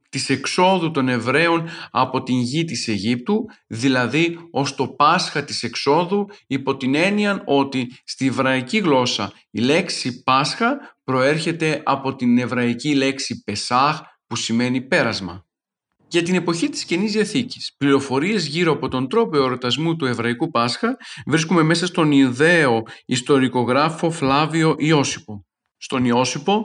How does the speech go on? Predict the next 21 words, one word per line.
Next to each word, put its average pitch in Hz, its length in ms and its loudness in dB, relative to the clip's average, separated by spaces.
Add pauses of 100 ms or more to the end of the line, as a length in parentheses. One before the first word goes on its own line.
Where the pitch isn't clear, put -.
(140)
συναντάμε 147 560 4
το 233 100 2
γεγονός 156 600 2
πως 143 220 0
συνεορτάζονταν 135 920 2
μαζί 123 320 0
το 120 140 -4
Πάσχα 151 460 0
και 123 140 -4
τα 113 140 -4
άζυμα 107 600 0 (320)
κατά 160 280 0
την 147 180 0
νεαρινή 135 840 2
ησημερία, 117 840 0 (300)
προσδίδοντας 147 720 4
μάλιστα 160 500 2
στην 127 320 0
εορτή 117 540 0 (160)
ιδιαίτερη 139 920 2
αλληγορική 135 1000 2